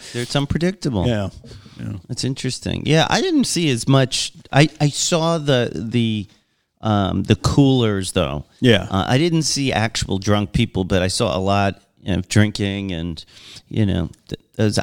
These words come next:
Speaker 1: I never did that. I don't know. Did you ever do that?
Speaker 2: Yeah,
Speaker 1: Uh,
Speaker 2: I did
Speaker 1: I,
Speaker 2: that
Speaker 1: I, I
Speaker 2: in a big
Speaker 1: never
Speaker 2: way a couple of
Speaker 1: Yeah.
Speaker 2: years. I got absolutely f-,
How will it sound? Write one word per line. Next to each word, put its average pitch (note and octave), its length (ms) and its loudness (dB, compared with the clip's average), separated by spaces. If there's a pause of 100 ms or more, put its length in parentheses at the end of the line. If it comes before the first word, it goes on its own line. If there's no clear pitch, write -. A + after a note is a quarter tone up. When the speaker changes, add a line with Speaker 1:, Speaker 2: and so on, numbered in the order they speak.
Speaker 1:
I A#3 80 8
never B3 280 2
did D3+ 280 -2
that. G2 340 2
I B2 60 0
don't D#3+ 120 0
know. D#3 120 0
Did C3 200 0
you D#3+ 100 4
ever D#3 200 -2
do D3+ 220 -4
that? D#3 140 2
Speaker 2:
Yeah, B2 340 2 (100)
Speaker 1:
Uh, A2 100 2
Speaker 2:
I C#3 60 4
did A#2+ 120 2
Speaker 1:
I, - 20 2
Speaker 2:
that A2 180 2
Speaker 1:
I, - 40 -2
I - 40 0
Speaker 2:
in D3 60 0
a C#3+ 40 2
big B2 120 2
Speaker 1:
never A#2+ 100 0
Speaker 2:
way G#2+ 180 2
a F#2+ 40 -4
couple A2 280 -4
of G#2+ 60 0
Speaker 1:
Yeah. G#2 80 -2
Speaker 2:
years. G2+ 220 -4
I A2+ 80 -4
got G2 120 -4
absolutely G#2 460 -4
f-, - 380 -16